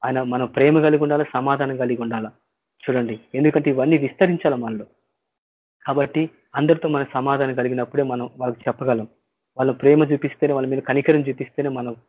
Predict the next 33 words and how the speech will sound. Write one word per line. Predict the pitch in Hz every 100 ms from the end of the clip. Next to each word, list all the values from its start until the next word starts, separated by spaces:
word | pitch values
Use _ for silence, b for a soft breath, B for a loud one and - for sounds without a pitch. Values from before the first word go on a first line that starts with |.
| _ -
ఆ |
రీతిగా | 127 131 135
ఈ | 139 131
సువార్త | 123 127 127 120 120
చెప్పగలం. | 113 120 113 107 _ _ _ _
కాబట్టి | 127 131 127 151
అలాంటి | 131 139 -
కృప | - 131
దేవుడు | 143 135 135
మనకు | 131 123 120
అందరికీ | 117 127 -
ఇవ్వాలా. | 120 117
మన | 123 127
ప్రయాసం | - 131 147 147
ఎప్పుడు | 135 - 180 165
కూడా | 165 160 - b b b
అది | 135
వ్యర్థం | 127 123 147
కాదంట. | 139 127 120 110 101 - _ _ _ _
కాబట్టి | 139 143 147
మనం | 156 143
స్థిరంగా | - - 165 180 170
ఉండాలా. | 151 147 143 160 - _ _ _
స్థిర-, | - 151 160
స్థిరులను | - 156 165 165 170 190 196 _ _ _
కదలని | 127 139 170 175
వారును, | 143 131 127 120 -
మన | 131
ఎట్టు | 131 -
కూడా | 160 170 165 -
షేక్ | 147 151
కావద్దంట. | 127 127 127 117 107 - _ _ _ _ _ _
ప్రభువు | 139 151 185 190 196